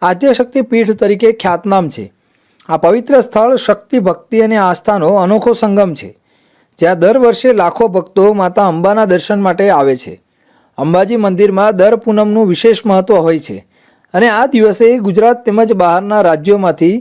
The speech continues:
ભક્તો માતાજીની આરતીમાં જોડાવા અને દર્શન કરવા ઉમટે છે. અગિયાર જૂન બે હજાર પચીસના રોજ જેઠ સુદ પૂનમે પણ અંબાજી મંદિર ભક્તોની ભીડથી ઉભરાયું હતું, જ્યાં વહેલી સવારથી જ શક્તિદ્વાર સુધી લાંબી લાઈનો જોવા મળી હતી.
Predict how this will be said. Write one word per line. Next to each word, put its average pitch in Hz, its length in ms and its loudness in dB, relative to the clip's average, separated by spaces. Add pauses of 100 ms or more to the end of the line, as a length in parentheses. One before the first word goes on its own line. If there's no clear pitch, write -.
(440)
ભક્તો 254 340 0
માતાજીની 226 640 0
આરતીમાં 196 500 0
જોડાવા 214 400 2
અને 196 180 -2
દર્શન 165 400 0
કરવા 180 300 2
ઉમટે 127 280 -4
છે. 107 220 -16 (560)
અગિયાર 175 360 0
જૂન 220 280 -2
બે 214 80 2
હજાર 208 160 0
પચીસના 214 560 -2
રોજ 202 320 2
જેઠ 190 300 2
સુદ 220 280 -4
પૂનમે 208 460 0
પણ 190 260 -2 (380)
અંબાજી 240 480 0
મંદિર 214 300 2
ભક્તોની 208 520 -2
ભીડથી 175 400 2
ઉભરાયું 156 400 0
હતું, 95 240 -18 (500)
જ્યાં 151 220 0
વહેલી 185 320 0
સવારથી 208 480 0
જ 233 160 2
શક્તિદ્વાર 214 600 0
સુધી 196 380 0 (380)
લાંબી 202 360 0
લાઈનો 208 340 0
જોવા 185 260 2
મળી 139 240 0
હતી. 80 240 -18